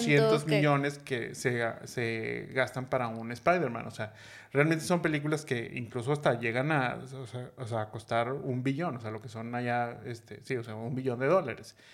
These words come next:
Speaker 1: Entonces, pues, es ese punto en donde la apuesta para Sony no es tan alta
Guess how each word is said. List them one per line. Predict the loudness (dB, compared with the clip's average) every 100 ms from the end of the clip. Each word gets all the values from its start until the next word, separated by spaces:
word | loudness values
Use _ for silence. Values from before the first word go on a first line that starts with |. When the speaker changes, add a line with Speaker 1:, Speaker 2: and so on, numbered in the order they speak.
| -20 -20 -10
Speaker 1:
Entonces, | 0 0 2 -2 -6 -20 _ _
pues, | 2 4
es | 2 0
ese | 0
punto | 2 2 2
en | 0
donde | 2 2 2
la | 4 2
apuesta | 4 4 4 4 0 0 4
para | 4 6 2 0
Sony | 2 4 2 -4 -6
no | 0 0
es | 2
tan | 2 2
alta | 0 -2 -6 -6